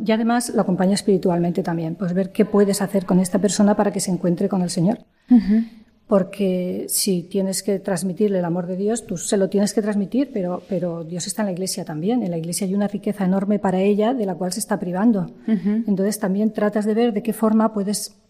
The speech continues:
Speaker 1: ayudarle a, a entrar en contacto con su parroquia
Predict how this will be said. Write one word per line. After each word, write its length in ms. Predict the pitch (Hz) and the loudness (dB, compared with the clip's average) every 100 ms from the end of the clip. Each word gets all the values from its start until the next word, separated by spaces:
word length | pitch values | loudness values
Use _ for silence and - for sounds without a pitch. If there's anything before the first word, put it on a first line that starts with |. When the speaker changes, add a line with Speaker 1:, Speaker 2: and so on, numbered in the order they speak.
| _ | _
Speaker 1:
ayudarle 800 | - 190 180 220 220 214 247 - | -2 2 6 6 4 2 0 -2
a, 540 | 208 196 - 196 185 202 | -6 -8 -6 -6 -6 -6
a 60 | 226 | -4
entrar 320 | 202 202 214 | -2 0 2
en 100 | 214 | 4
contacto 500 | 208 196 240 240 233 | 4 4 2 2 0
con 160 | 190 160 | 0 -2
su 120 | 190 | -2
parroquia 640 | 220 240 247 247 240 262 | 2 2 0 0 0 0